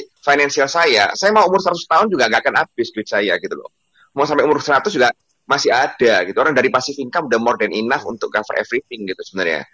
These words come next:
Jadi saya bilang yang paling saya worry adalah apa yang sudah saya dapat ini hilang lagi, saya nggak, belum itu saya balikin lagi gitu loh. Jadi the, the, uh, philosophy investment saya udah beda dengan, kalau dulu mungkin waktu saya di, jadi analis, saya bisa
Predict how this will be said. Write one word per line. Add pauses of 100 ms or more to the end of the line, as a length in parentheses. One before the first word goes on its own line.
(320)
Jadi
saya
bilang
yang
paling
saya
worry
adalah (520)
apa
yang
sudah
saya
dapat
ini
hilang
lagi,
saya
nggak,
belum
itu
saya
balikin
lagi
gitu
loh. (520)
Jadi (160)
the, (120)
the, (640)
uh, (260)
philosophy
investment
saya
udah
beda
dengan, (400)
kalau
dulu
mungkin
waktu
saya
di,
jadi
analis,
saya
bisa